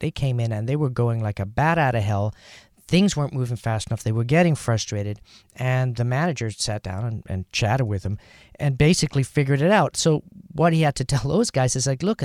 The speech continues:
this is a, this is a, a, a collaborative thing. And it, it may be in your eyes less efficient, but we all work together doing our little part, and you have to share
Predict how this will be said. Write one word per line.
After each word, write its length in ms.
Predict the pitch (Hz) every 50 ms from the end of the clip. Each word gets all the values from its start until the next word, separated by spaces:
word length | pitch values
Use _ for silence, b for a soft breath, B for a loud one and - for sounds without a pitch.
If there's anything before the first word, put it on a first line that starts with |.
| 123 -
this 220 | 135 151 - -
is 120 | 175 156 143
a, 200 | 139 135 131 - B B B B B B
this 120 | 151 147
is 120 | 165 147 143
a, 80 | 127 - -
a, 140 | 120 123 113 -
a 40 | 123
collaborative 720 | - - - 123 123 123 123 139 156 165 156 143 123 107
thing. 340 | - - - 113 104 104 98 -
And 140 | 117 113 117
it, 80 | 120 -
it 140 | 123 120 - _ _
may 220 | - 127 143 170 165
be 160 | 165 165 151
in 240 | 139 - 131 127 127
your 200 | 131 147 147 -
eyes 340 | - 123 117 117 117 113 - - b b b b b b
less 380 | 117 117 127 135 135 - -
efficient, 720 | 127 - - - - 175 185 170 - - 113 95 85 - _ _ B B B B B B B
but 380 | B 117 123 135 135 135 135 - _ -
we 160 | 131 131 -
all 320 | - 135 135 147 151 147
work 220 | 143 139 131 - -
together 640 | - 123 127 139 143 143 - 123 110 104 104 104 - b b b b b b
doing 320 | 120 139 143 151 139 139 131
our 220 | - 123 120 120
little 220 | 123 127 117 113
part, 480 | - - - - - 175 139 117 123 - _ _
and 480 | - 131 127 127 127 127 127 127 123 123
you 280 | - - 131 131 139 131
have 200 | 117 123 160 -
to 100 | - 139
share 680 | - - - - 160 165 170 160 135 123 120 120 120 -